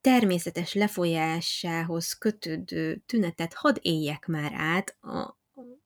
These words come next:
ami, aminek, oké, az lesz a végkimen-, kimenetel, hogy elérzéstelenítenek, és akkor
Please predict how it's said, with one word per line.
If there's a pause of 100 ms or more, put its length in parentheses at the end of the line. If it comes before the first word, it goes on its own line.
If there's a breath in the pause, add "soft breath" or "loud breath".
ami, (1040 loud breath)
aminek,
oké,
az
lesz
a
végkimen-, (300)
kimenetel,
hogy (420)
elérzéstelenítenek,
és
akkor